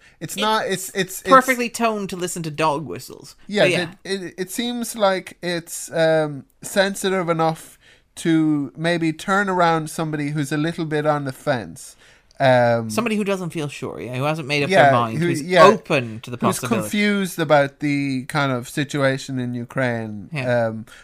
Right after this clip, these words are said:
Speaker 1: watches this movie. I feel like it would be very persuasive for somebody
Speaker 2: Yes.
Speaker 1: like that, which, which I suppose is what is so insidious about this movie and why so many people hate it. But I, I, I, I, I think as, as, as in terms of achieving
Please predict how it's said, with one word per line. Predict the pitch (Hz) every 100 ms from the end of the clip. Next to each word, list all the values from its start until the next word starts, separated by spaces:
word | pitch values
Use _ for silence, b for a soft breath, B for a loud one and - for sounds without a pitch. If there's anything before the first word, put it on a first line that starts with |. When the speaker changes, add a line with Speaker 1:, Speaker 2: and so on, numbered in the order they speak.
| B
Speaker 1:
watches | 143 143 - 127
this | 139 131
movie. | 139 131 120 123 113 107 -
I | 127
feel | - 147
like | 131 127 131
it | 131
would | 127
be | 127
very | 127 135 127 123
persuasive | 135 127 - 135 127 - 127 123
for | 123
somebody | 131 131 120
Speaker 2:
Yes. | 113
Speaker 1:
like | 110 -
that, | 120 101 B B B
which, | 196 185 -
which | 170 165 208
I | 190
suppose | 214 220 214
is | 185 160
what | 170 156
is |
so | - 170 151
insidious | 135 - 180 185 147 -
about | 127 123
this | 135 123
movie | 139 127 123
and | 120
why | 123
so | - 151
many | 139 127
people | 139 131 117
hate | 131 156 160
it. | 101 90 - B B B -
But | 151
I, | 143 147
I, | - 143 143
I, | 135 135 135 - 139
I, | 131 -
I | 135 135
think | 160 139 -
as, | 139 143 139 - - -
as, | 131 135 127 -
as | 139 147 143 - - b b
in | 147
terms | 156 175 175 165
of | 143
achieving | 143 - 160 156 147 135 127